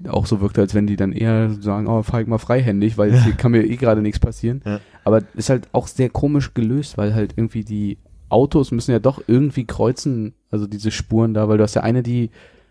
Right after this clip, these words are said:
Speaker 1: weiter geradeaus Richtung Rotes Rathaus geht
Speaker 2: Ja.
Speaker 1: und eine, die halt rechts rum geht, so zum Alexa.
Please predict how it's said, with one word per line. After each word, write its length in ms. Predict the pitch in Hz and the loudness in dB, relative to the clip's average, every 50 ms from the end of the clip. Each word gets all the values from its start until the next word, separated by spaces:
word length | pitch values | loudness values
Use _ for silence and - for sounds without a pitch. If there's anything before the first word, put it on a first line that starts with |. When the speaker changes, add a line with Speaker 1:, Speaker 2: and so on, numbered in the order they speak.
| _ _ - | _ _ 0
Speaker 1:
weiter 280 | - 113 110 123 117 | 2 4 4 4 2
geradeaus 420 | 101 - 110 107 107 98 120 117 123 | 2 2 2 2 4 4 2 2 0
Richtung 220 | 127 117 120 113 | 0 0 0 -2
Rotes 320 | - 117 104 110 104 107 | 0 0 -2 -2 -2 0
Rathaus 360 | 107 110 123 - 156 151 143 - | 0 2 2 2 0 -2 -2 0
geht 120 | 135 131 | -2 0
Speaker 2:
Ja. 80 | 127 107 | 0 0
Speaker 1:
und 40 | |
eine, 200 | 117 117 117 120 | -2 -2 -2 -2
die 140 | 113 113 117 | 0 2 4
halt 180 | 117 113 107 104 | 4 4 2 2
rechts 200 | 113 120 - - | 0 -2 0 0
rum 140 | 139 131 117 | 0 0 0
geht, 160 | 110 113 107 | 0 -2 -2
so 120 | - - 107 | 0 -2 -2
zum 180 | - 117 101 | 0 0 2
Alexa. 420 | 101 101 110 127 - - 117 107 | 2 2 2 0 -2 -2 -4 -4